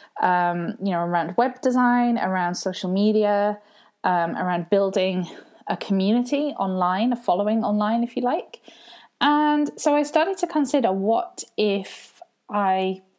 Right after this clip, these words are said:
offered something out and, you know, offered some services alongside my blog. So I kind of pitched that, um, to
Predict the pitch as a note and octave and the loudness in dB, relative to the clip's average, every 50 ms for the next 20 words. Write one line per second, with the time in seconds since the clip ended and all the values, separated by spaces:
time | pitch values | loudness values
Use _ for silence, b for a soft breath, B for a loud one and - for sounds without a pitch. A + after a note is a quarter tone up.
0 | _ - F#3+ F#3 - - F3 F3+ - G3 F#3 F3+ F#3+ G#3 B3+ F#4+ G#4+ - - - | _ -2 -2 -2 0 -2 -4 -4 -2 -4 -4 -4 -4 -4 -2 0 0 0 -2 -4
1 | _ - - G3 F3+ F3+ F3+ F3+ G3 _ _ - G#3 A3 F3+ - - - G3 - | _ -10 -8 -6 -6 -6 -8 -8 -10 _ _ -4 -2 -2 0 -2 -2 -4 -4 -4
2 | - G#3 - - G3+ - A#3+ B3 C#4 A#3+ - - - - - G#3+ F#3+ F3 F3 F3+ | -6 -6 -4 -4 -2 2 2 0 0 0 -6 -8 -8 -6 -4 -4 -2 -2 -2 -2
3 | F3 F3+ _ _ _ _ _ _ _ _ _ _ - - - G#3+ A3 G#3+ G3+ - | -6 -10 _ _ _ _ _ _ _ _ _ _ -12 -4 0 2 2 2 0 -2
4 | - - F3+ G3+ C#4 - - - - - - B B B B B B B B B | -4 -4 -2 2 2 2 2 0 -4 -12 -18 B B B B B B B B B
5 | B B B B _ - B3 A#3 A#3+ D#4+ F#4 F#4+ E4+ - - D4+ A3+ - - - | B B B B _ 0 0 2 2 2 0 0 -2 0 0 0 0 0 -4 0
6 | - B3+ B3+ B3 A#3+ - - - _ _ - G#3 G#3+ G#3 G3+ G3+ G3 G3 F#3 F#3 | 2 2 4 2 2 0 -4 -10 _ _ -4 0 0 2 2 0 0 0 -2 -2
7 | F3+ - - - - G3+ F#3 F#3 F#3 F3+ F#3 | -4 -6 -8 -4 0 0 2 2 0 0 -2